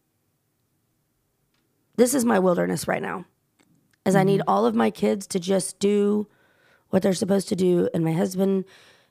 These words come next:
Speaker 1: if y'all don't know, my house is a revolving door. So many people. So then what seems like it's not that big of a deal,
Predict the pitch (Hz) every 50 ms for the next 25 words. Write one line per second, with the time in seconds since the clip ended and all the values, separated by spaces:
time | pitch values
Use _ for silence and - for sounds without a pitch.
0 | _ _ _ _ _ _ - - 180 233 247 247 233 208 196 190 185 185 165 165
1 | 190 165 190 190 185 180 175 165 165 165 160 165 160 156 151 - - - - -
2 | _ _ _ _ _ _ _ _ _ _ _ _ _ _ _ _ _ _ _ _
3 | _ _ - - - - - - - - 226 233 233 226 214 202 - - 156 156
4 | - - - - _ _ _ _ _ _ _ _ _ _ _ _ _ _ _ _
5 | _ _ _ _ _ _ _ _ _ _ _ _ - - - 180 190 254 269 262
6 | 233 214 214 214 233 247 - _ _ _ _ - - - 196 - - 247 247 254
7 | 247 220 208 196 185 180 190 175 196 202 190 180 - - 180 180 180 175 170 175
8 | 165 196 185 170 170 190 185